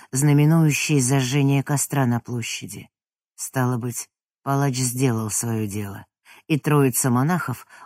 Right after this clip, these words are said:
уже болталась на виселице в ожидании пламени.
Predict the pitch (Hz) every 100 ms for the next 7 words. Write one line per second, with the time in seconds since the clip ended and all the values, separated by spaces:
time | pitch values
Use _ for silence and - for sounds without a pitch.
0 | _ 160 156 160 135 135 131 135 127 -
1 | 139 151 180 - 127 117 - 135 120 _
2 | - 135 117 127 123 120 123 120 123 92
3 | 90 87 90